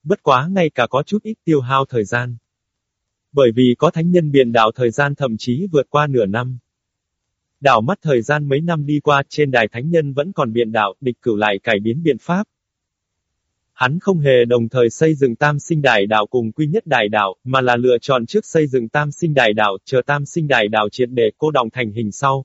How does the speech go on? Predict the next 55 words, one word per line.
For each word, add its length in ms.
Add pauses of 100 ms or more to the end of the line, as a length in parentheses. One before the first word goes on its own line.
(120)
hắn 220
lại 220
nếm 260
thử 160
xây 260
dựng 260
quy 140
nhất 180
đại 200
đạo. 280 (1000)
Nhưng 220
mà 100
lại 260
là 140
hơn 280
mười 140
năm 220
thời 160
gian 280
đi 120
qua, 340
địch 200
cửu 200
vẫn 200
là 220
kẻ 220
vô 140
tích 160
sự. 300 (1300)
Dù 220
là 140
hắn 240
xây 260
dựng 260
đi 140
ra 180
tam 240
sinh 220
đại 180
đạo, 260 (120)
chỉ 160
cần 220
tam 220
sinh 240
đại 200
đạo 240
chu 160
thiên 200
vận 240
chuyển 220
tới 280
trình 180
độ 220
nhất 140
định, 200